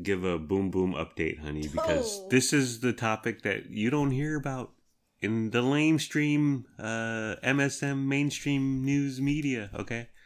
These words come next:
Speaker 2: Yeah, it's like they don't
Speaker 1: Uh,
Speaker 2: even care about
Speaker 1: Te-
Speaker 2: people's boom boom.
Speaker 1: Yeah, Teo Torres on K C R A and Galston Dart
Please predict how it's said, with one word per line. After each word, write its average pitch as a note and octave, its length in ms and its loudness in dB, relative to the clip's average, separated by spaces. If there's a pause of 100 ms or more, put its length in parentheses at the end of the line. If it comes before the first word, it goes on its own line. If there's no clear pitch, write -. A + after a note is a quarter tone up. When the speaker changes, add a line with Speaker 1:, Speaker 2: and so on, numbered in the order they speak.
(200)
Speaker 2:
Yeah, A#3 240 -6
it's D#3+ 160 -12
like G3 140 -4
they G#3 80 2
don't A#3 140 2
Speaker 1:
Uh, - 40 2
Speaker 2:
even B3 160 0
care A3 540 -2 (720)
about F#3 140 -4
Speaker 1:
Te- C3+ 100 2
Speaker 2:
people's G3+ 260 -6
boom G3+ 280 -8
boom. D#3+ 260 -10
Speaker 1:
Yeah, B2+ 240 -2
Teo C#3 440 0
Torres B2+ 640 -2
on A2+ 300 -2
K B2+ 280 -2
C C3 180 -4
R B2 180 -2
A B2 140 -4
and G#2+ 140 -2
Galston A#2 500 0
Dart A#2+ 300 -4